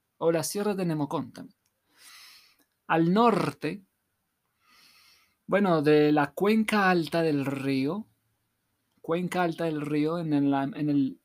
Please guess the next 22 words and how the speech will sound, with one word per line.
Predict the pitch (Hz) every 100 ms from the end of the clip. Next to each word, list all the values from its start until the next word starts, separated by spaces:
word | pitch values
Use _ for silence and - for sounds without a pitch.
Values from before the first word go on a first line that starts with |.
| _ _
plena | 160 180 190 180
sabana | - 143 151 165 190 _
centro, | - 175 147 120 - 196 _ _ _ _ _ _
¿qué | -
vamos | 170 175
a |
encontrar? | 180 165 196 151 - _ _ _ _ _ _ _ _ _ _ _
El | 151 135
paraje | 135 151 165 - 139 139 143 175 _ -
llamado | 139 135 135
Nemocón. | 139 135 131 190 139 - _ - - - -
Su | 196
cabecera | 208 208 208 240
municipal | 226 226 214 233
está | 214 220
localizado | 214 208 208 208 208 165
en | 202 180 - - _ _ _ _ -
Cinco | 180 180 180
grados | 170 165 170
latitud | 170 156 151 180
norte. | 175 143 - -
Bueno, | 131 131 139 131 110 92